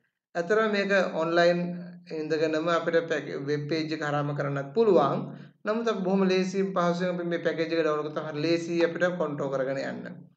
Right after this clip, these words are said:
ඉතින් මේ කාඩ්ස් අපි ඩවුන්ලෝඩ් කරපුවම අපි දන්නවා අපි ඕනම දෙයක් ඩවුන්ලෝඩ් කරලා අපි කොහටද වැටෙන්නේ කියලා. අපේ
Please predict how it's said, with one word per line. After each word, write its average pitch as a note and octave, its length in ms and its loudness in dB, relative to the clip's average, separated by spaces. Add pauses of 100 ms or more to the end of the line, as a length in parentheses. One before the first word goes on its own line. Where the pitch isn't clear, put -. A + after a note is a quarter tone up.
(440)
ඉතින් A3+ 80 -2
මේ A3 140 4
කාඩ්ස් G3 340 4
අපි G3 140 0
ඩවුන්ලෝඩ් F3 420 6
කරපුවම E3 460 4
අපි G#3+ 220 2
දන්නවා E3+ 420 4
අපි E3 160 0
ඕනම E3+ 280 4
දෙයක් E3 260 4
ඩවුන්ලෝඩ් D3+ 300 0
කරලා D#3 180 2
අපි D3+ 120 -4
කොහටද C#3+ 320 -2
වැටෙන්නේ C#3 360 -4
කියලා. C3+ 220 -2
අපේ D3+ 260 -2